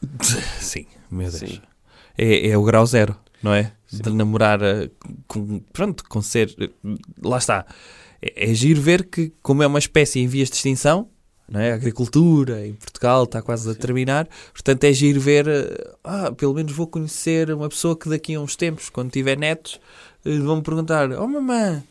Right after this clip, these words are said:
Speaker 1: que é que é isto que está aqui nos livros da história do agricultor português?" E a mãe, "Ah, eu lembro-me de uma vez num programa ter namorado com um durante
Speaker 2: Pois.
Speaker 1: três horas."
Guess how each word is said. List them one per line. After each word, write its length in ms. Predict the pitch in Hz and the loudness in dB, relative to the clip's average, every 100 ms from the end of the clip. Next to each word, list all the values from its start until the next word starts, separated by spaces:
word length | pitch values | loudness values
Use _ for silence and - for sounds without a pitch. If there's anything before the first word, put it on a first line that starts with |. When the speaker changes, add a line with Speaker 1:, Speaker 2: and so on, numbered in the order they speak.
| - | -18
Speaker 1:
que 60 | - | -16
é 40 | |
que 120 | - | -2
é 40 | 311 | 2
isto 160 | 202 | 2
que 40 | - | 0
está 120 | 202 | -2
aqui 180 | 196 202 | -2 -2
nos 160 | 185 165 | -2 -2
livros 380 | 175 170 160 | 0 0 -2
da 80 | 170 | -2
história 520 | 160 - 165 160 160 156 - | -4 0 0 2 0 -2 -6
do 320 | 156 185 180 | -2 2 2
agricultor 800 | 165 170 175 - 170 160 170 160 | 2 -2 -4 -4 -6 -2 -4 -4
português?" 840 | - - 139 135 117 107 - - - - | -12 -10 0 2 2 0 -8 -20 -20 -10
E 380 | 120 131 127 | -6 -4 -4
a 40 | 135 | -4
mãe, 180 | 135 - | -6 -8
"Ah, 380 | - 196 202 185 143 131 | -8 -6 -2 -2 -2 -2
eu 100 | 143 | -2
lembro-me 400 | 160 165 165 156 | -2 -2 -2 -2
de 80 | 139 | -4
uma 160 | 156 160 | -2 -2
vez 160 | 160 | -2
num 100 | 160 | -4
programa 540 | 151 160 160 170 180 190 - - - _ - | -2 -2 0 0 -2 -6 -12 -20 -20 _ -2
ter 140 | 165 170 | 0 0
namorado 420 | 175 175 175 170 | 0 -2 -4 -4
com 180 | 196 185 | -2 0
um 200 | 170 165 | 0 -2
durante 360 | 143 131 131 | -2 -2 -2
Speaker 2:
Pois. 100 | 131 | -2
Speaker 1:
três 220 | 151 156 | 0 2
horas." 340 | 147 123 120 | 2 0 -2